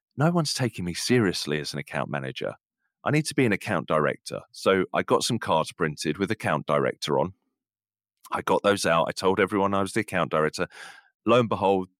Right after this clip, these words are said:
business starts coming in. We d-, you know, you do well. There's no one else to work on that business. It's a small company. So I'm the account director. I'm working on it. So, uh, you know, the, the offset of that, of course, is an incredible imposter syndrome, um, where,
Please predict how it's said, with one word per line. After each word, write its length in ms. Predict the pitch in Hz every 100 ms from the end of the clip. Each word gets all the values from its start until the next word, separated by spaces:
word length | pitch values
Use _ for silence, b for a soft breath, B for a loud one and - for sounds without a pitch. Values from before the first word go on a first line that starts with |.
| _
business 340 | 117 - 104
starts 320 | - 107 92 -
coming 300 | 113 95 92
in. 220 | 92 90
We 100 | 90
d-, 180 | - 87
you 140 | 95
know, 160 | 90 87
you 100 | 92
do 160 | 104 95
well. 160 | 95
There's 220 | 92 101 120
no 120 | 120
one 140 | 107
else 180 | 104 -
to 60 | 92
work 360 | 98 107 -
on 80 | 98
that 180 | 101 -
business. 400 | 107 113 110 -
It's 160 | 78 -
a 60 |
small 240 | - 101 92
company. 560 | 101 98 95 95 98
So 320 | - 92 87 82 B B B
I'm 140 | 104 98
the 80 | 110
account 300 | 156 143 117
director. 440 | 92 85 - 87
I'm 100 | 95
working 360 | 113 120 - 85
on 120 | 80
it. 140 | 57
So, 260 | - 110 104 B B B B B -
uh, 60 | - _
you 140 | 117
know, 140 | 101 92 - -
the, 120 | 113 -
the 140 | 110
offset 460 | 127 - - 98 -
of 120 | 78 -
that, 160 | 80 -
of 140 | -
course, 440 | - 85 82 -
is 120 | 87 95
an 140 | 90
incredible 880 | 92 90 - - 104 87 85 85 80
imposter 520 | 87 - 101 - -
syndrome, 600 | - 82 80 76 80 92 - - -
um, 480 | 87 85 85 85 -
where, 480 | 90 87 85 85